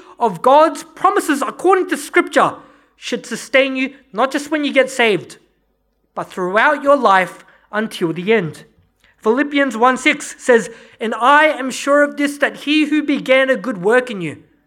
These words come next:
will bring it to completion on the day of Christ Jesus." The day of Christ Jesus signifying the end. And so when we talk about the gospel and living in victory, it's not meant to be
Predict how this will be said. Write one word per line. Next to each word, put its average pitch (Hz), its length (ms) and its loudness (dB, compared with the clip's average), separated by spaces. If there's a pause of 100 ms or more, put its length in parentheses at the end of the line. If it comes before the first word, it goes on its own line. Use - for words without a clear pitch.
(340)
will 185 140 -4
bring 254 320 -4
it 285 260 -4
to - 100 -16
completion 185 840 -2 (380)
on 226 240 -2
the 233 100 -2
day 190 240 -2
of 185 160 -6
Christ 165 420 -8 (120)
Jesus." 170 520 -12 (360)
The 156 80 -12
day 170 220 -4
of 170 120 -6
Christ 180 280 -6
Jesus 277 420 -6 (240)
signifying 196 760 0 (260)
the 285 200 2
end. 160 340 -2 (580)
And 208 120 -10
so 269 100 2
when 294 140 2
we 330 80 2
talk 330 260 0
about 294 220 0
the 240 80 0
gospel - 680 0 (440)
and 208 240 -4
living 311 400 4
in 247 240 0
victory, 185 600 -2 (840)
it's - 260 -12
not 302 340 2
meant 277 360 -2
to 262 80 -2
be 196 420 -8